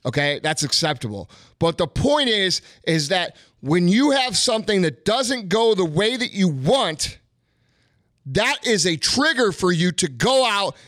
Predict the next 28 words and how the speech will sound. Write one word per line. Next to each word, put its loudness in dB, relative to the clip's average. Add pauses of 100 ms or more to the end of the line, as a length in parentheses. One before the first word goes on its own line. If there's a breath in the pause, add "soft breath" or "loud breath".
(120)
and -4
create 0
a 0
situation 0 (280 loud breath)
where 2
it 0
is 2 (260 loud breath)
impossible -2 (160 loud breath)
for 0
you 2
to -2
not 2 (720)
get 0
what 2
you 4
want. 0 (680)
And 2
that's 0
the 0
difference 0
between 0
people 0
who 6
succeed -2 (260 loud breath)
and -2
people 0
who 2 (180)
don't. -2